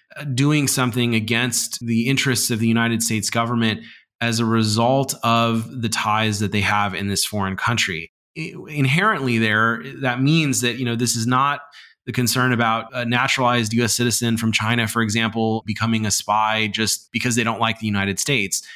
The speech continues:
That being said, it is, as you point out, still a real problem and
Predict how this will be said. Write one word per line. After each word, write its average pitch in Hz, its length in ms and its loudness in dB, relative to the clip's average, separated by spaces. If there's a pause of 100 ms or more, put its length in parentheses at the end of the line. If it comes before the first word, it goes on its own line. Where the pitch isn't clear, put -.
(240)
That 113 160 -2
being 131 220 2
said, 117 640 -2 (520)
it 131 120 0
is, 135 360 0 (220)
as 117 200 0
you 127 80 2
point 147 240 0
out, 180 340 0
still 123 580 0
a 120 60 -2
real 117 220 2
problem 180 640 -2
and 113 480 0